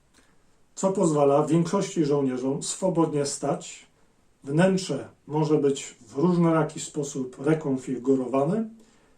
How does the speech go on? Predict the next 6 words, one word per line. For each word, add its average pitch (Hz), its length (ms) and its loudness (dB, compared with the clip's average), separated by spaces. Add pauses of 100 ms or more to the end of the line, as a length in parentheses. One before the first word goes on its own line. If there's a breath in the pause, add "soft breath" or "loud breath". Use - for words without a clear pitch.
(160 soft breath)
dzięki 185 380 0
systemowi 185 840 0
modułowej 170 720 2
budowy 135 560 -2 (160)
i 131 80 -8
zastosowanie 131 960 -4